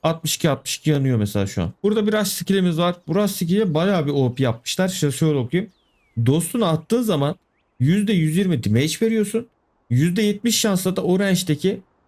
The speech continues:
düşmanlara yarım saniye stun atıyorsun. Düşmanla attığında yüzde yüz yirmi hasar vuruyorsun. Beacon uyguluyor. Düşman yere bağlanmış, collision uygulanmış, korkutulmuş, uyutulmuş veya stunlanmışsa skill'i bir daha kullanabiliyorsun.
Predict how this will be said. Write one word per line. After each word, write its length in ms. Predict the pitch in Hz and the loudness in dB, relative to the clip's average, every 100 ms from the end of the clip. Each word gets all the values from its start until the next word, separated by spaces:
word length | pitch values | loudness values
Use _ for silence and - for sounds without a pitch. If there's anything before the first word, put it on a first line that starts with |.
| - | -4
düşmanlara 720 | 120 170 - 220 180 160 175 - - | 0 0 0 0 0 0 -2 -6 0
yarım 320 | 113 135 185 | 2 2 0
saniye 500 | 185 156 120 92 73 | 0 0 2 0 -2
stun 300 | - - 170 | -4 0 0
atıyorsun. 520 | 208 202 190 190 208 - _ _ _ 120 113 | 0 0 -2 -2 -4 -8 _ _ _ -2 0
Düşmanla 540 | 127 - 196 233 202 | 0 0 0 2 0
attığında 460 | 175 - 208 160 101 | 0 0 0 0 0
yüzde 380 | 101 117 139 | 0 0 2
yüz 200 | 196 185 | 2 2
yirmi 160 | 165 117 | 2 2
hasar 340 | 104 113 190 | 2 2 0
vuruyorsun. 520 | 190 175 175 208 175 104 | 0 0 0 0 -2 0
Beacon 360 | 117 123 190 | 0 0 0
uyguluyor. 440 | 196 196 202 196 202 - _ _ _ _ | 0 0 0 0 -2 -10 _ _ _ _
Düşman 360 | 233 247 - 185 | -2 0 0 2
yere 380 | 185 156 180 185 | 2 2 2 2
bağlanmış, 640 | 180 156 123 95 92 - _ _ _ | 0 0 0 -2 -4 -8 _ _ _
collision 360 | 135 156 185 202 | 0 2 2 2
uygulanmış, 600 | 175 151 135 110 92 - _ | 2 0 0 0 -2 -8 _
korkutulmuş, 720 | 147 151 - 180 160 120 - - | 0 0 -2 0 0 -2 -4 -2
uyutulmuş 560 | 151 170 190 160 104 | 0 0 0 -2 -2
veya 180 | 120 135 | 0 0
stunlanmışsa 840 | 117 - 139 160 190 202 - 220 220 _ _ _ | -2 -2 0 0 0 -2 -2 -4 -6 _ _ _
skill'i 560 | - - 196 254 123 - | -8 -4 -2 0 -2 -2
bir 80 | 98 | -2
daha 200 | 160 208 | -2 -2
kullanabiliyorsun. 680 | 240 254 254 226 247 240 | -2 -2 -2 -2 -4 -4